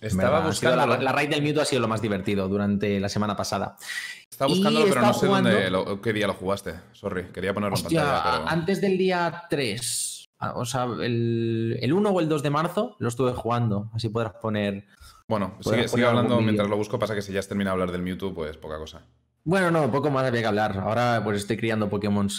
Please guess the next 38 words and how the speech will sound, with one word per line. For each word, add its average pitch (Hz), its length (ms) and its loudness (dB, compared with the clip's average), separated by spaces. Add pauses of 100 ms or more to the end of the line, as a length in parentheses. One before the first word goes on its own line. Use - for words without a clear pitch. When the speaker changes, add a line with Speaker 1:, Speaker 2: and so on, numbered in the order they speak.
Speaker 1:
que 107 80 -2
son 95 680 0
de 113 160 2
las 117 180 0
ediciones 110 400 0
anteriores 110 540 0
que 110 80 -2
se - 80 -4
han 101 80 2
podido 104 180 2
pasar 104 240 -2
a 101 60 -2
través 101 260 -2
del 101 140 -2
Pokémon 98 360 0
Home. 135 200 -2 (260)
También 160 260 2
probé 170 260 4
el 165 100 0
Pokémon 143 340 0
Home, 156 220 -2
que 120 80 -2
como 104 160 0
estuve 127 260 0
con 139 180 0
el 135 200 0
coronavirus, 127 680 0
no, 110 840 0
no 117 340 0
pude 120 260 2
hacerlo, 117 680 0
o 92 140 0
sea, 101 140 -4
no 101 140 0
pude 107 180 0
probar 107 400 0
la 107 120 0
aplicación. 110 500 -4